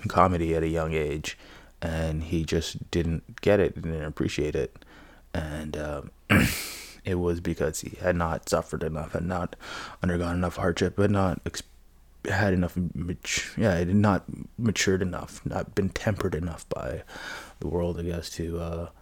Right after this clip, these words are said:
to appreciate the Divine Comedy. Dante just went over him. And, um, it's almost like a,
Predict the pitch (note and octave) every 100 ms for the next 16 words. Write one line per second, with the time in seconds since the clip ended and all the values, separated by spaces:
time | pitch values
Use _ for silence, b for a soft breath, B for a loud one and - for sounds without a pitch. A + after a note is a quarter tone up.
0 | b b b b - - - F2 E2+ F#2
1 | F2 F#2+ F#2 F#2 - - F#2+ F#2+ F#2+ F#2+
2 | F#2 F#2+ F#2+ F#2 G#2+ F#2+ F2 F2 F2 E2+
3 | F2 F2 F2 - F2 F2+ F#2 G#2 F2 F2
4 | - - - - F#2 F2+ F#2 F2+ F2+ F2+
5 | F2+ F2+ - B B - A2 A2 A#2+ G#2+
6 | G2+ F2